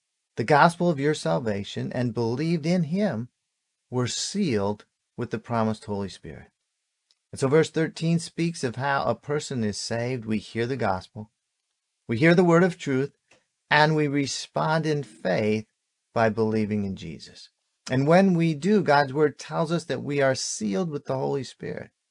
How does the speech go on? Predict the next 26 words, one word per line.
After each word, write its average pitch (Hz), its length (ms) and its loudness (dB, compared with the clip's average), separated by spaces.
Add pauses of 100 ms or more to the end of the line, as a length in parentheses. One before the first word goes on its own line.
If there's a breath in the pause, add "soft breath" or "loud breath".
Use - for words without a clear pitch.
(560)
Now, 139 120 4
in 139 80 2
Paul's 160 340 6
day, 127 240 2
important 131 400 0
documents 120 560 2
were 110 140 -2
sealed 131 360 -4
with 117 160 -8
a 110 80 0
wax 104 480 0
upon 110 300 -2
which 110 240 -2
the 107 160 -2
owner's 113 340 0 (300 soft breath)
insignia 143 640 0
was 127 180 0
impressed, 120 600 2
generally 117 400 -2
with 104 120 -4
a 95 120 -4
ring. 110 420 -2 (560 soft breath)
In 117 80 -6
the 139 100 0
same 160 280 2
way, 131 360 2